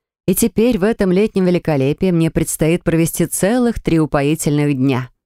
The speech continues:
«Я занесу чемодан в дом, Лио, а вы пока можете прогуляться»,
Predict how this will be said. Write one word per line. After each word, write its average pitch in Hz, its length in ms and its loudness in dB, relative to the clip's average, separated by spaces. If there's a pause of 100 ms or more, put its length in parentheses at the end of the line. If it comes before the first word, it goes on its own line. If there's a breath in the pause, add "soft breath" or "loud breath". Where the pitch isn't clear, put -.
(800)
«Я 139 540 0
занесу 135 520 0
чемодан 135 520 -2
в 120 80 -4
дом, 165 280 2
Лио, 117 360 0
а 127 120 0
вы 135 160 0
пока 135 320 -2
можете 131 360 -2
прогуляться», 127 640 -2